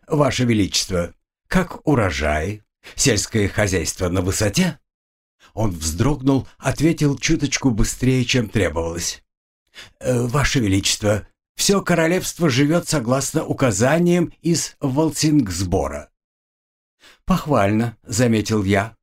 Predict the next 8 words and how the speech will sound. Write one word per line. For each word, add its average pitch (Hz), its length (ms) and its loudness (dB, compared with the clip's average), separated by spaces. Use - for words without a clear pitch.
"Весьма 127 760 2
похвально. 80 800 -4
В 110 140 -6
единстве 117 720 2
сила 127 540 0
и 101 160 0
в 78 60 -4
единении. 107 880 0